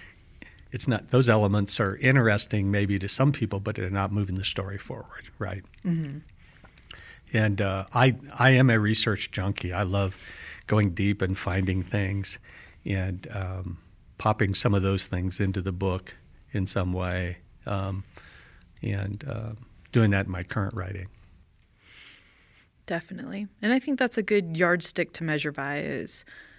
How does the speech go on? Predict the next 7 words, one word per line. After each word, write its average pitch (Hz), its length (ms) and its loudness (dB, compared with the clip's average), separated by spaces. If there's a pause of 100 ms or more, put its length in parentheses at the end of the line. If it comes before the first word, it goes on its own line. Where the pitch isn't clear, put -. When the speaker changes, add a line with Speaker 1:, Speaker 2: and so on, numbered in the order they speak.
(380)
Speaker 2:
is 190 180 4
it 214 100 2
moving 196 300 2
the 185 80 2
story 165 320 0
forward, 156 640 -2 (680)
or 185 640 6